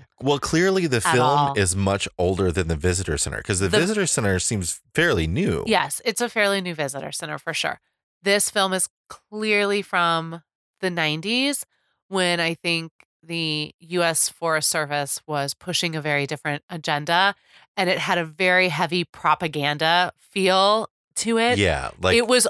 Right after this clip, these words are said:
Speaker 2: also
Speaker 1: <laughs>
Speaker 2: twenty-five minutes
Speaker 1: Yeah.
Speaker 2: long. Now, when we went to Lewis and Clark Visitor Center and watched the twenty-five minute Ken Burns video,
Speaker 1: Yeah.
Speaker 2: that flew. This, I kept looking at you and I was like,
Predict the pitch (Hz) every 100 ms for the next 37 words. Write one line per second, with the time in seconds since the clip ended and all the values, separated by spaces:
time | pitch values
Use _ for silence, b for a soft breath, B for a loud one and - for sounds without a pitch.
0 | - 208 220 277 269 - - - - 131
1 | - 202 208 226 226 - _ 190 170 170
2 | 170 156 _ _ - 160 160 156 156 -
3 | - _ 180 180 156 143 b b - 196
4 | 175 190 202 285 330 302 320 233 208 185
5 | - 190 160 160 - 185 185 196 - 202
6 | 208 - 170 160 151 - 165 - 170 165
7 | 175 156 156 151 - _ _ - 185 156
8 | 147 151 _ 160 147 160 220 262 269 -
9 | _ _ _ _ _ _ 220 233 277 285
10 | 320 - _ _ 208 233 - 220 202 139
11 | - - _ _ _ _ _ 156 151 202
12 | 277 370 370 - - _ _ _ - 220
13 | 208 220 - 208 202 180 180 170 165 160
14 | 160 160